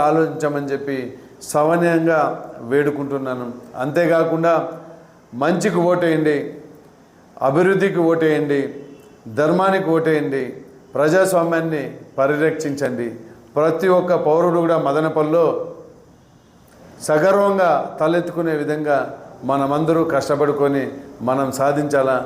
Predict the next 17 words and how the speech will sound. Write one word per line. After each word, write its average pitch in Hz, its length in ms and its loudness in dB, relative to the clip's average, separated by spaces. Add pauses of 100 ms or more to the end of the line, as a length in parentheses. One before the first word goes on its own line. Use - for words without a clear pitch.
(680)
ఏ 180 40 4 (100)
రోజైతే 196 400 4 (120)
మీరు 185 260 2 (1120)
ఈ 160 100 6
విధంగా 190 300 2 (120)
ఆలోచించినప్పుడే 180 760 2 (420)
మన 160 100 0 (120)
మదనపల్లిని 165 640 2 (440)
కాపాడుకునే 160 600 2 (120)
పరిస్థితి 151 440 -2
ఉంటుంది, 165 360 0 (560)
లేదంటే 170 440 2 (640)
మదనపల్లిలో 175 600 2 (600)
తిరిగే 160 280 0 (120)
పరిస్థితి 147 400 -4
ఉండదు. 127 300 -2 (460)
ఎందుకంటే 175 480 2